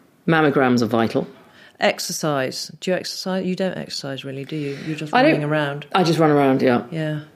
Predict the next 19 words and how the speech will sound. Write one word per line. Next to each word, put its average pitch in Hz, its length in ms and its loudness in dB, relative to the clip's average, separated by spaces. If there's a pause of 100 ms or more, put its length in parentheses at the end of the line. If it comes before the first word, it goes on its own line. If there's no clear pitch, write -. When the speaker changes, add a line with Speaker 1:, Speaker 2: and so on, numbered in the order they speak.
(600)
Speaker 1:
I 160 60 0
swam 175 360 4
a - 20 4
lot 123 240 2
in 131 100 4
L 127 160 4
A. 123 300 0 (220)
Speaker 2:
Yeah. 156 320 -6
Speaker 1:
I 147 80 0
walk 147 260 2
a 147 60 4
lot 131 160 4
in 123 100 4
the 117 60 2
country. 120 460 0 (120)
I - 80 -2
walked 139 280 2
here 139 180 2
today. 127 480 2